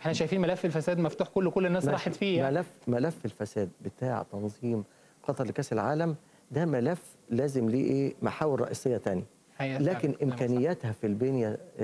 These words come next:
Speaker 2: ال-، الأساسية أو التحتية، لا، هي كويسة. بالنسبة للمناخ،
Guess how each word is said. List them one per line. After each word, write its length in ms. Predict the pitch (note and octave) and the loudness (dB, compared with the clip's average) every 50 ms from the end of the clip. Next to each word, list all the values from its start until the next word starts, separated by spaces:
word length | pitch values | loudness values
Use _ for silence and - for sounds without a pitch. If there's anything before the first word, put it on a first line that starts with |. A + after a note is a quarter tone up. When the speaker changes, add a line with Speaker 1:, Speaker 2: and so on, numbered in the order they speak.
| G#2 - - | -4 -4 -4
Speaker 2:
ال-، 300 | - A#2+ A2+ G#2 G2+ G2+ - - A2 | -2 -2 0 0 0 -2 0 0 -2
الأساسية 560 | G#2 - A2 - - A2+ - - B2+ B2 A#2 - | -2 -2 -6 -8 -8 -6 -2 0 0 2 2 2
أو 100 | - G2+ | 0 -2
التحتية، 560 | G2+ - - - - - - C#3+ E3+ F#3+ F#3 - - - - - - - - | -4 -6 -12 -18 -8 -4 0 0 2 0 0 -4 -10 -20 -20 -20 -20 -6 -4
لا، 180 | D3 - - | -2 0 0
هي 140 | C#3 D3 D3+ | 2 0 0
كويسة. 400 | C#3+ - D3 D3+ E3+ E3 - - - - - - - | 0 0 2 2 2 2 0 -6 -16 -20 -20 -6 -2
بالنسبة 360 | A#2+ C#3 E3+ F3+ E3 C#3 B2 | 2 2 2 2 2 2 2
للمناخ، 560 | A2+ A2+ G#2+ G#2+ G#2+ A2 B2+ D#3+ F3+ - - | 2 2 4 2 2 2 2 2 0 -2 -6